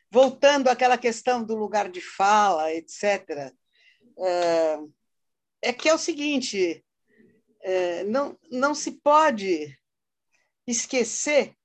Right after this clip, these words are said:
que nós temos dentro e fora. Eu, o que eu vejo por dentro de mim é, é, primeiro que em, em grande parte é a imaginação, né? É,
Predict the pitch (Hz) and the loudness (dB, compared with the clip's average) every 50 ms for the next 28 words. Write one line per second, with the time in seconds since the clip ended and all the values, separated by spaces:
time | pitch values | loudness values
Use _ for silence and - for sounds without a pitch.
0 | _ _ _ _ _ _ _ _ _ _ _ _ _ _ _ _ _ - 254 240 | _ _ _ _ _ _ _ _ _ _ _ _ _ _ _ _ _ -6 -4 0
1 | 254 277 294 320 294 277 - - - - - - _ _ _ _ - 262 285 277 | 2 2 2 2 0 -2 -6 -8 -8 -10 -12 -16 _ _ _ _ 0 0 0 2
2 | 269 269 208 190 185 247 277 277 262 269 294 - - - - 160 147 127 117 120 | 0 -4 -6 -2 0 0 0 0 -2 -4 -8 -8 -8 -4 -2 -2 -2 -2 -4 -8
3 | - _ _ _ _ _ _ _ _ _ _ _ _ _ _ _ _ _ _ _ | -14 _ _ _ _ _ _ _ _ _ _ _ _ _ _ _ _ _ _ _
4 | _ _ _ _ _ _ _ _ _ _ _ _ _ _ _ _ _ _ _ _ | _ _ _ _ _ _ _ _ _ _ _ _ _ _ _ _ _ _ _ _
5 | _ - 214 233 262 285 277 - - 269 - - 262 277 302 311 277 202 240 285 | _ 6 8 10 10 8 8 4 0 -4 -4 -2 0 0 2 2 2 4 4 4
6 | 311 302 226 240 - - 220 202 185 202 262 294 269 269 240 240 185 180 185 202 | 4 2 -2 -6 -8 -8 -8 -4 -2 0 0 0 -2 -6 -10 -8 -8 -6 -6 -6
7 | 247 285 294 262 190 139 131 135 _ _ _ _ _ _ _ _ _ _ _ _ | -6 -6 -6 -6 -6 -8 -10 -12 _ _ _ _ _ _ _ _ _ _ _ _
8 | _ _ _ _ - 202 202 196 185 185 180 190 180 - _ - 190 185 180 185 | _ _ _ _ -4 -2 0 0 2 0 0 -2 -2 -6 _ 0 2 2 2 2
9 | 190 190 180 - - - - - _ _ _ _ _ _ _ - - _ _ _ | 0 -2 -4 -10 -16 -20 -20 -20 _ _ _ _ _ _ _ -20 -20 _ _ _
10 | _ - 196 190 190 220 226 247 - 208 208 208 196 170 185 196 196 190 185 185 | _ -12 -8 -2 -2 -2 -2 -2 -4 -6 -4 -4 -6 -6 -6 -6 -4 -2 0 0
11 | 185 185 165 170 - - 180 165 156 - - 170 165 165 160 160 156 139 151 151 | 0 0 -2 -4 0 2 2 2 2 0 -2 -2 -2 -2 -2 -4 -6 -8 -8 -8
12 | 156 165 165 - - - 208 214 247 285 294 - _ _ _ - 143 147 160 185 | -6 -6 -6 -8 -6 -2 -2 -2 -2 -4 -6 -12 _ _ _ -14 -8 -6 -6 -6
13 | 226 233 - _ _ _ _ _ _ _ _ _ _ _ _ - 143 143 147 139 | -6 -8 -12 _ _ _ _ _ _ _ _ _ _ _ _ -8 -6 -2 -2 0
14 | 131 131 127 113 113 | 0 -2 -2 -6 -8